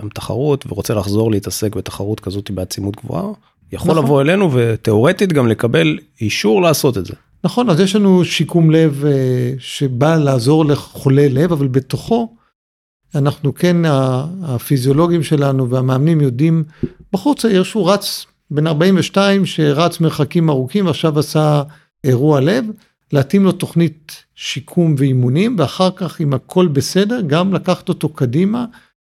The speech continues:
Speaker 2: אה, לחזור לפעילות, אה, לפעילות שלו. אה, לפעמים אנחנו נותנים הנחיות. אני אתן לך דוגמה, למשל, שמסתכלים, זה מעניין, יש נתונים מאוד מעניינים ממרתונים שונים בעולם. אה,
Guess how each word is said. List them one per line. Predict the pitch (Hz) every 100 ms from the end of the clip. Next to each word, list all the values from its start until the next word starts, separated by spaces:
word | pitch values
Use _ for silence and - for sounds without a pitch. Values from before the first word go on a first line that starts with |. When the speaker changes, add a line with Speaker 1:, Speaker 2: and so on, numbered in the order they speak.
| _ -
Speaker 2:
אה, | 139 135
לחזור | 135 131 165 175
לפעילות, | 175 - 143 147 156 156
אה, | 143 139
לפעילות | 135 - 143 147 151
שלו. | - 120 113 - _ _ _ _ _ _ _ _
אה, | 131 120 131 175 190
לפעמים | 165 233
אנחנו | 254 254
נותנים | 208 220
הנחיות. | 208 - 185 160 135 - -
אני | 135
אתן | 127 180
לך | 185 185
דוגמה, | 165 147 143 175
למשל, | 180 156 147 185 175 160
שמסתכלים, | 156 139 - - 175 170
זה | 147
מעניין, | 143 143 156
יש | 156 202
נתונים | 160 151 170
מאוד | 156
מעניינים | 160 147 143 156 156 143 131 131 127 _ _ _ _ -
ממרתונים | 147 175 170 156 143
שונים | - 139 147
בעולם. | 135 131 131 110 104 _ _ _ _ _ _ _ _ _ _
אה, | 127